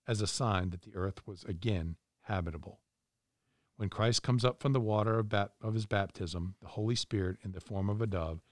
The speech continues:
comes down upon him and remains with him. The Spirit comes down and remains in the purified hearts of the baptized. In certain churches, the Eucharist re-, the Eucharist is reserved in a metal receptacle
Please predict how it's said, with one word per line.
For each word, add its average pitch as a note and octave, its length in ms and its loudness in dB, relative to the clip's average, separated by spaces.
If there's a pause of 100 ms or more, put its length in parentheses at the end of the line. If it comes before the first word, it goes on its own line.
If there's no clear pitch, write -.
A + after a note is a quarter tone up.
(340)
comes A#2 240 4
down C3 220 6
upon G2+ 340 2
him F#2 340 0
and G2 140 2
remains F#2 420 2
with F2 200 -2
him. E2 240 -10 (880)
The - 80 -6
Spirit - 340 6
comes B2+ 260 2
down G#2 300 4
and G#2 80 4
remains G2+ 540 4
in F#2+ 80 0
the F2+ 80 0
purified G#2 560 0
hearts - 480 -4
of G2 140 -4
the G2+ 80 0
baptized. F2+ 720 -4 (600)
In G#2+ 120 -2
certain B2 320 2
churches, C#3 520 2
the B2+ 60 -4
Eucharist A#2 580 -2
re-, C3+ 220 0 (140)
the - 440 -20
Eucharist F#2+ 680 -2
is G#2 160 0
reserved G#2 560 4
in G#2 100 2
a F2+ 60 2
metal G2 500 2
receptacle G2+ 760 -4